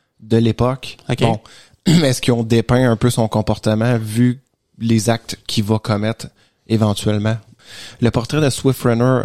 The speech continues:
Speaker 1: euh, de Swift Runner, euh, comme une menace alcoolique entre en conflit avec son portrait par l'historien de la, euh, G R C, J P Turner, dans son histoire officielle de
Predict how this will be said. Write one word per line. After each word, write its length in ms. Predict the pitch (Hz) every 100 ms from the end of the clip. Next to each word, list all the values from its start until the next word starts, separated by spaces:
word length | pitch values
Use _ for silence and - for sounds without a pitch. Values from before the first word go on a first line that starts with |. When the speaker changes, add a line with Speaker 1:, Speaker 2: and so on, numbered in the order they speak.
| 110
Speaker 1:
euh, 120 | 107
de 140 | 107
Swift 320 | 104 - 127 -
Runner, 300 | 117 117 131 - - - - _ -
euh, 320 | 104 104 104
comme 240 | - 117 117
une 160 | 110
menace 380 | 110 120 127 139
alcoolique 500 | 113 - 110 117 127 -
entre 300 | 120 113 110
en 80 |
conflit 440 | 101 107 101 - 127
avec 220 | 104 101
son 220 | - 104
portrait 480 | 95 107 - - 127
par 240 | - 104 101
l'historien 680 | 107 - 113 113 110 123 123 - - _ _
de 180 | 113 104
la, 340 | 101 101 104 -
euh, 100 | 98
G 300 | 95 113 113
R 200 | 113 110
C, 380 | - - 123 120 -
J 240 | 107 120 120
P 300 | - 123 127 _
Turner, 640 | - 110 110 110 117 117 - _ -
dans 100 | 104
son 140 | 107
histoire 360 | 104 - 120 113
officielle 460 | 104 - 120 117
de 220 | 98 107